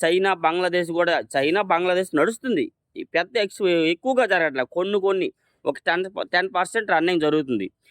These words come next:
already వాళ్ళు కొనడానికి వచ్చే వాళ్ళే. కాకపోతే మన ఏరియాలో ఉన్న మన మిర్చి పంటలకి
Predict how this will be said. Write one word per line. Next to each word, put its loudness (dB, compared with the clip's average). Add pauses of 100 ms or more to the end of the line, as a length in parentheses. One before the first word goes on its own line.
(220)
already 2
వాళ్ళు 2
కొనడానికి 0
వచ్చే 0
వాళ్ళే. 2
కాకపోతే -2
మన 0
ఏరియాలో 2
ఉన్న 0
మన 0
మిర్చి -2
పంటలకి 0